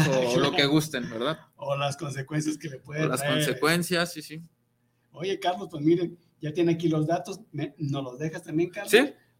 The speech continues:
Speaker 2: Para
Speaker 1: sí.
Speaker 2: en, en algún momento tenerlos aquí y a quien vaya preguntando, pues aquí se los vamos ofertando, ¿no?
Speaker 1: Perfecto.
Speaker 2: Pues mira, Carlos, ahora sí que se nos va el tiempo rápido, pero no sin antes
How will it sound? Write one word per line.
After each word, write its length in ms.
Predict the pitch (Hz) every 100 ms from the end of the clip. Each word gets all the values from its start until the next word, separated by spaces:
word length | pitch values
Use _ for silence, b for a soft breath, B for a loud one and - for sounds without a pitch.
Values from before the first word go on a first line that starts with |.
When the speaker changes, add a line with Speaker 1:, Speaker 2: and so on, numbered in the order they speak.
| -
Speaker 2:
Para 500 | 147 156 123 127 -
Speaker 1:
sí. 60 |
Speaker 2:
en, 260 | 131 123 123
en 180 | 127 117
algún 160 | 127 147
momento 300 | 156 156 156
tenerlos 420 | 139 143 175 175
aquí 420 | 160 - 185 226 135
y 140 | 120
a 40 |
quien 220 | - 127 123
vaya 220 | 131 151
preguntando, 600 | 156 139 135 143 175 226 _ _ _
pues 140 | -
aquí 180 | - -
se 140 | 107 123
los 80 |
vamos 220 | 117 131 139
ofertando, 520 | - - - 104 104
¿no? 60 |
Speaker 1:
Perfecto. 520 | 147 135 156 165 190 190 B B B -
Speaker 2:
Pues 120 | 139
mira, 220 | 175 208
Carlos, 280 | 214 214 190
ahora 240 | 156 196
sí 120 | 202
que 280 | - 208 135
se 160 | - 156
nos 180 | 139 143
va 80 |
el 100 | 185
tiempo 240 | 185 180 190
rápido, 560 | 160 156 175 202 - -
pero 360 | 190 202 208 - b b
no 180 | 151 165
sin 260 | 165 170
antes 480 | 165 160 170 175 -